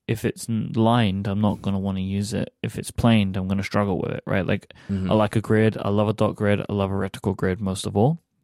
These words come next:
Speaker 2: Mm-hmm.
Speaker 1: Then, um, so my next two things are paper quality and design. And I really,
Speaker 2: Mm-hmm.
Speaker 1: honestly, I struggled to decide where I put those two because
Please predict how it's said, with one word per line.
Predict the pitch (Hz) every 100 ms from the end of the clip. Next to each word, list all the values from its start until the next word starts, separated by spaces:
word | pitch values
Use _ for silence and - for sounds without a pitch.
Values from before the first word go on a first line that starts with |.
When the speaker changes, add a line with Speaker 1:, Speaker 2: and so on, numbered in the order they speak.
| _ _ _ 92
Speaker 2:
Mm-hmm. | 92 101 - - - - - - - -
Speaker 1:
Then, | 131 127 131 131 -
um, | 113 117 110 104 107 - _ _ _ _ _ _ _ _ - - - - - _ _ _ - - - - - -
so | - 160
my | 156
next | 208 -
two | - 202
things | 160 135 117
are | 120
paper | 120 113 117
quality | 123 110 - 101
and | 101
design. | 101 98 90 - 113 - _ _ _ _ 120
And | 117
I | 113
really, | 110 127 127 98
Speaker 2:
Mm-hmm. | 85 113
Speaker 1:
honestly, | 139 160 156
I | 139
struggled | - 123 120 113
to | 120
decide | 113 - 117
where | 110 107 101
I |
put | 95 127
those | 143 151 -
two | 160 160 175 _ _ _ _ - _
because | 123 - 123 117 110 -